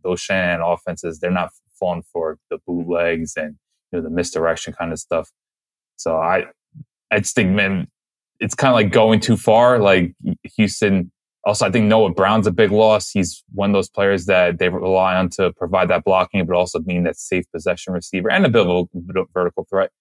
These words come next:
Like, the fact that you lose him and Tank Dell now, it just, Houston's kinda running out of receivers. And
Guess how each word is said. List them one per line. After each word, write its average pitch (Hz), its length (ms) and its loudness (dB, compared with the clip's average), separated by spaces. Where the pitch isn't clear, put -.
Like, 85 80 -12
the - 80 -16
fact 131 240 2
that 113 160 2
you 110 180 2
lose 117 200 2
him 120 220 0
and 107 260 0
Tank 113 320 -4
Dell 113 180 2
now, 113 300 2
it 92 80 -2
just, - 180 -6
Houston's 160 300 0
kinda 107 200 0
running 104 220 2
out 98 120 2
of 87 60 0
receivers. 90 680 0
And 87 240 -2